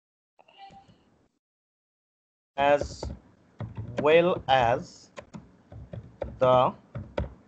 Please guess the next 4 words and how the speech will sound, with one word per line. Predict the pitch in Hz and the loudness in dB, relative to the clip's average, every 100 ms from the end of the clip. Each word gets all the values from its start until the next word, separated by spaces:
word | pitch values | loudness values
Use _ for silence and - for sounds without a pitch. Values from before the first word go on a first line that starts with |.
| _ - - - - - | _ -14 -10 -12 -10 -12
ceiling | - - 156 175 202 220 - - - - - | -6 2 2 2 -2 -6 -10 -14 -10 -6 0
panels, | 147 131 156 - - - _ _ - - - - - - _ _ - - - - - - - _ _ - - _ _ _ _ _ _ - - - _ - - - _ - - _ _ - - _ - - - _ - - - | 0 0 -2 -6 -20 -20 _ _ -12 -12 -8 -8 -8 -16 _ _ -20 -20 -20 -18 -14 -14 -16 _ _ -20 -20 _ _ _ _ _ _ -14 -14 -18 _ -20 -20 -20 _ -20 -20 _ _ -20 -20 _ -18 -16 -18 _ -20 -20 -12
allow | 139 147 160 131 175 - - - - - _ _ _ _ - - _ - - - - - - - - - - - - - _ _ _ _ _ _ _ - | 0 4 8 8 6 -6 -12 -10 -12 -14 _ _ _ _ -20 -20 _ -20 -18 -18 -20 -20 -20 -20 -18 -18 -18 -20 -20 -20 _ _ _ _ _ _ _ -6
the | 135 139 | 0 0